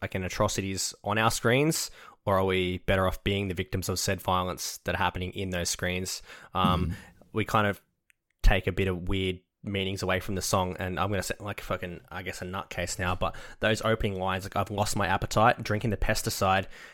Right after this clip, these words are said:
Speaker 1: thinking that's not a suicide if we act polite, Jesus Christ." I got some real, like, I don't know why my head went to it, but I immediately think of, like, the Jonestown massacre when she's, like, saying, "Drink the pesticide, drink the poison,"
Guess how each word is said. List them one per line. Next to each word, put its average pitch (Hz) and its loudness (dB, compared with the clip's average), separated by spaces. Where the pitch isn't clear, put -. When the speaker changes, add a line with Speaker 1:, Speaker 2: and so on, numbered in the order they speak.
Speaker 1:
thinking 110 2
that's 107 0
not 98 2
a 98 0
suicide 98 2
if 92 -4
we 98 0
act 98 0
polite, 95 0
Jesus 95 -2
Christ." 123 2
I 98 2
got 117 2
some 107 2
real, 101 2
like, 90 2
I 107 2
don't 120 6
know 139 10
why 101 6
my 104 2
head 101 2
went 98 -2
to 120 8
it, - 6
but 98 4
I 92 6
immediately 107 4
think 104 -2
of, 98 -4
like, 92 2
the 101 2
Jonestown 98 2
massacre 101 4
when 104 -2
she's, - -2
like, 90 0
saying, 92 0
"Drink 98 -4
the 92 -4
pesticide, 92 -2
drink 95 -6
the - -8
poison," 95 -6